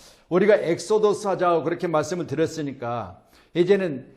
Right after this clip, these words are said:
예수님 오시기 전과 예수님 오시기 후를 여러분 잘 기억하시죠? 여러분들이 가지고 있는 올해 카렌다를 여러분에게 지금 드렸습니다. 이 카렌다는 지금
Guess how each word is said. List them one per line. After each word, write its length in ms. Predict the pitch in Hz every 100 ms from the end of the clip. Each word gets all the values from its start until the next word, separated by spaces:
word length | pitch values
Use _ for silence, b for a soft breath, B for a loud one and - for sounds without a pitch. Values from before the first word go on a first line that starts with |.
| _
예수님 680 | 131 180 190 208 196 180 151 -
오시기 380 | 151 180 170
전과 380 | - 151 165 156
예수님 360 | 160 165 180 156
오시기 300 | 160 160 156
후를 300 | 175 190 202
여러분 300 | 165 170 170
잘 220 | 131 156
기억하시죠? 720 | 156 170 160 156 151 147 175 - _ _ _ _ _ _ _ _ _ -
여러분들이 520 | 170 202 196 196 185
가지고 300 | 175 170 190
있는 200 | 185 170
올해 240 | 160 175
카렌다를 520 | 180 180 202 185 170 165
여러분에게 420 | 165 170 170 151
지금 180 | 160 151
드렸습니다. 720 | 151 170 - 156 151 175 - _
이 160 | - 180
카렌다는 800 | 185 185 196 180 175 185 170 110 B B B
지금 460 | - 190 190 185 170